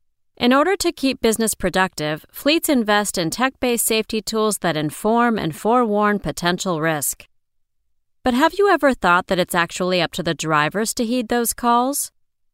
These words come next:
Road Signs host Michael Freeze has. Tune in to the latest episode at T T N dot W S slash road signs fifty-three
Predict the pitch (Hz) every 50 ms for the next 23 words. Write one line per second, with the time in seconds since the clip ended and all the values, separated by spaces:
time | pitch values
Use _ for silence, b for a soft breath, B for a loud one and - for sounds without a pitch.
0 | _ _ _ _ _ _ _ _ _ _ _ - 247 285 339 349 - - 339 320
1 | 311 294 - - 262 269 262 254 262 - - - 208 202 220 233 262 - 320 311
2 | 294 - - - 262 254 240 240 240 - - - 202 190 170 151 143 143 135 131
3 | - - - - _ _ _ _ _ _ _ _ _ _ _ _ _ _ _ _
4 | _ - - 208 196 190 185 185 185 202 226 220 - 190 185 175 170 175 180 185
5 | 180 170 - - 175 - - 180 175 - - 196 220 262 247 214 170 156 - -
6 | - 202 202 185 - - 196 180 175 175 185 214 233 226 202 185 165 156 - -
7 | 175 170 165 180 175 170 170 175 175 185 202 - - 190 170 165 - - 156 160
8 | 185 196 196 - - 202 185 185 180 170 - - - 190 175 - - 170 160 -
9 | - 247 240 196 170 170 185